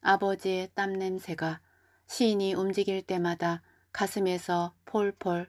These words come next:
풍겼다. 엄지 발가락을 마치고 두 번째 발가락을 소독할 때 혜자는 약을 가로챘다.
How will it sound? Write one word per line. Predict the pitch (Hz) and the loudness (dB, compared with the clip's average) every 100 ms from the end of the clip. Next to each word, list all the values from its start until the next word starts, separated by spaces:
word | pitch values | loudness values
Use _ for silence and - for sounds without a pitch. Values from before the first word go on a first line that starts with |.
| _ | _
풍겼다. | - 202 180 - - 147 _ _ _ _ _ _ _ _ _ _ _ _ _ _ _ | -6 -4 -4 -6 -10 -10 _ _ _ _ _ _ _ _ _ _ _ _ _ _ _
엄지 | 202 202 214 | 0 2 2
발가락을 | 208 196 185 190 185 180 180 | 2 -2 0 0 0 0 0
마치고 | 180 175 - 185 175 175 - - _ | 0 -2 -4 0 0 0 -8 -20 _
두 | - 208 | 4 4
번째 | 196 190 196 | 4 0 -2
발가락을 | 196 196 185 180 175 175 170 175 | 0 -4 -2 0 2 0 0 -4
소독할 | - 208 190 - 185 165 | -2 -2 -2 -2 -4 -4
때 | _ 160 165 - _ _ - | _ -2 -2 -8 _ _ -4
혜자는 | 208 190 175 170 - _ _ - | 0 4 4 2 -2 _ _ 2
약을 | 190 190 180 185 | 2 4 0 -2
가로챘다. | - 196 190 - 156 _ 160 | -4 -4 -4 -6 -10 _ -8